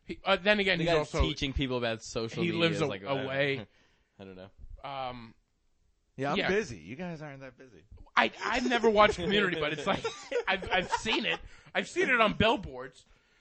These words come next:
Speaker 1: But all right, that's, uh, that's
Speaker 3: Billboard. Where the fuck do you go that there's billboards? Oh, you're, you're in and out of. Yeah.
Speaker 1: Manhattan. Have you ever gone to Manhattan?
Speaker 3: Yeah, I don't drive
Speaker 2: Billboards
Speaker 3: there.
Speaker 2: everywhere.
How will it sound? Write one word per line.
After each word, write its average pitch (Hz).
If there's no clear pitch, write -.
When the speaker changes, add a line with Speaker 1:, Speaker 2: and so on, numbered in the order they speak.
Speaker 1:
But 214
all 226
right, 226
that's, 196
uh, 180
that's 190
Speaker 3:
Billboard. 165
Where -
the 339
fuck 202
do 196
you 196
go 202
that 165
there's 269
billboards? 147
Oh, 131
you're, 160
you're 104
in 90
and 69
out 57
of. 58
Yeah. 226
Speaker 1:
Manhattan. 320
Have 202
you 330
ever 330
gone 294
to 277
Manhattan? 247
Speaker 3:
Yeah, 127
I -
don't 143
drive -
Speaker 2:
Billboards 120
Speaker 3:
there. 156
Speaker 2:
everywhere. 98